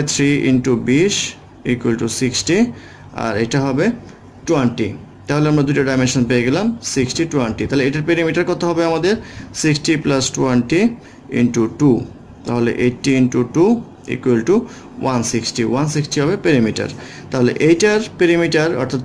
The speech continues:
পরিসীমা এই বর্গক্ষেত্রের পরিসীমার সমান। বর্গক্ষেত্রের পরিসীমা যদি বের করতে যাই, তাহলে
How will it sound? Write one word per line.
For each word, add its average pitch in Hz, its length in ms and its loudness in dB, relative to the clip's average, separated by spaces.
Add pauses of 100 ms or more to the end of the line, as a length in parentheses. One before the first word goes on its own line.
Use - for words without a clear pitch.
পরিসীমা 160 460 2 (300)
এই 123 140 4
বর্গক্ষেত্রের 156 540 2
পরিসীমার 143 500 4
সমান। 117 220 0 (100)
বর্গক্ষেত্রের 160 500 0
পরিসীমা 170 340 2 (100)
যদি 156 180 2
বের 139 160 2
করতে 135 240 0
যাই, 147 140 2 (500)
তাহলে 131 240 2